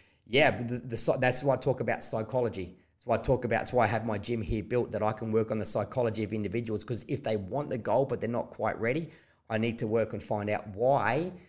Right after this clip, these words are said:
are they held back? What, what in their life is actually in their way? So that's probably the second part of that answer that they might like a little bit better.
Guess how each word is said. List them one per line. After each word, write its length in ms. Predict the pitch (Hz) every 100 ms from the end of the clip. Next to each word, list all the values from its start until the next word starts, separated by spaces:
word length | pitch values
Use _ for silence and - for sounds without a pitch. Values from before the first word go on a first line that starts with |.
| _ _ _ -
are 80 | 107
they 160 | 107
held 240 | 101 104 95
back? 320 | 113 95 -
What, 240 | 117 117
what 160 | 131 147
in 80 | 156
their 140 | 147
life 320 | 120 117 117
is 120 | 117 107
actually 380 | 104 - 107
in 80 | 107
their 140 | 98 92
way? 240 | 95 95
So 180 | - 104
that's 180 | 123 -
probably 220 | 165 127
the 80 | 110
second 320 | - - 110
part 240 | 120 101
of 60 | 104
that 100 | 92
answer 420 | 104 101 - 87 - _ _ _ -
that 100 | 90
they 140 | 95
might 180 | 95 -
like 220 | 90 -
a 20 |
little 140 | 92 87
bit 160 | 73
better. 200 | 90 78